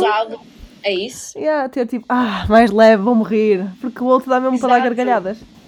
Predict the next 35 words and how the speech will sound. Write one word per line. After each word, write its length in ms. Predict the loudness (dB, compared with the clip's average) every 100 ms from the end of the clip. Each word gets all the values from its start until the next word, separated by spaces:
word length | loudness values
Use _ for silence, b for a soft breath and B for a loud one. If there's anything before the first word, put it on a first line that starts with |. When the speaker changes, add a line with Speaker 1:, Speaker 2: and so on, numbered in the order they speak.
| -14
Speaker 1:
Uhum, 560 | -10 -8 -6 -8 -10 _ -18
concordo. 460 | -14 -4 -4 -4 -8 _
Speaker 2:
Quando 140 | -14 -12
isso 140 | -10
é 80 | -12
isso, 160 | -12 -10
são 100 | -4
Speaker 1:
É 40 | -2
Speaker 2:
nossas 140 | -2
Speaker 1:
isso. 80 | -8
Speaker 2:
sugestões 480 | -16 -14 -10 -10 -10
de 160 | -10 -10
Speaker 1:
Sigam 300 | -4 -4 -4
a 40 |
Speaker 2:
trick 100 | -6
or 60 | -8
Speaker 1:
sugestão 340 | -8 -6 -6
Speaker 2:
treat. 260 | -4 -6 -8
Speaker 1:
da, 60 | -6
da 100 | -2
Helena. 580 | -2 -2 -4 -6 -10 -14 _ _ _ _
Trick 340 | -8 -6 -6 -8
before 340 | -12 -8 -10
treat. 640 | -10 -12 -10 -10 -14 -20 _ -10
Não. 240 | -8 -8 -10
Speaker 2:
Não. 140 | -6
Speaker 1:
Treat 240 | -2 -2 -2
before 400 | -10 -12 -16 -20 -20 -20 -10
trick. 380 | -8 -8 -10 -18 -10
Speaker 2:
Yeah. 520 | -4 0 2 0 -2
Speaker 1:
<laughs> 1600 | -16 -20 -20 -20 -20 -20 _ -20 -20 _ _ _ _ -12 -10 -10 -2
Pera. 240 | 2 2
Speaker 2:
Não, 160 | 2 0
é 140 | -2
treat. 520 | -4 -2 -2 -2 -8